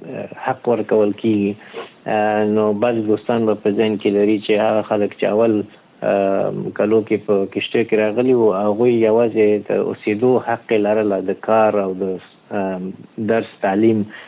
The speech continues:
او دا شیانو حق یې نه لرل. نو اکثره ځوانان چې راغلي وو، هغوی نشو کولی چې درس ووایي یا کار وکړي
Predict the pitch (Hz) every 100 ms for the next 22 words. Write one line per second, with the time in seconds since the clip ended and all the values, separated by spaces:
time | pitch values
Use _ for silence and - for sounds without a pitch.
0 | - - 104 113 - 110 104 101 113 -
1 | 104 104 101 98 98 - - - - -
2 | 104 104 123 123 113 107 104 107 117 110
3 | 113 104 104 113 110 107 101 110 107 107
4 | 101 - 98 98 92 92 87 - 104 104
5 | 98 - 95 95 98 95 - 113 107 98
6 | -